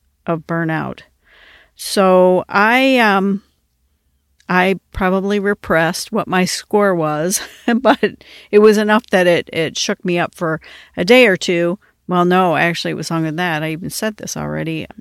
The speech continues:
a couple weeks, really. So, identifying what it is that has, that is pressing your buttons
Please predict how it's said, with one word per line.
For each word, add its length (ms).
a 80
couple 360
weeks, 420
really. 460
So, 460
identifying 920
what 400
it 100
is 520
that 340
has, 640
that 180
is 140
pressing 460
your 100
buttons 600